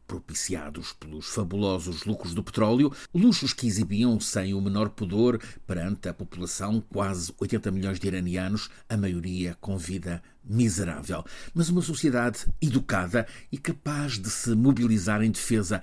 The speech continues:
de um modelo julgado mais justo e de liberdade. Foi assim que, em setenta e oito, cresceu um robusto levantamento contra o regime do Shah Reza Pahlavi.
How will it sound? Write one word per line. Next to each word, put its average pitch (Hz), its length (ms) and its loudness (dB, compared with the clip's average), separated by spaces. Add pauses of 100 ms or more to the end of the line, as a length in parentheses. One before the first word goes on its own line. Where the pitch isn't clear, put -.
(120)
de 92 160 -2
um 104 80 4
modelo 101 460 2
julgado 92 580 -2
mais 113 340 4
justo 131 540 0 (140)
e 110 80 0
de 110 80 0
liberdade. 85 500 0 (140)
Foi 190 200 4
assim 175 320 4
que, - 300 -2
em 110 160 2
setenta 135 460 4
e 107 100 4
oito, 117 240 2
cresceu 107 560 0 (240)
um 104 140 0
robusto 104 760 0
levantamento 104 720 2
contra 101 340 -4
o 98 60 -2
regime 95 420 0
do 95 120 -4
Shah 104 320 0 (180)
Reza 98 500 0
Pahlavi. 92 600 -2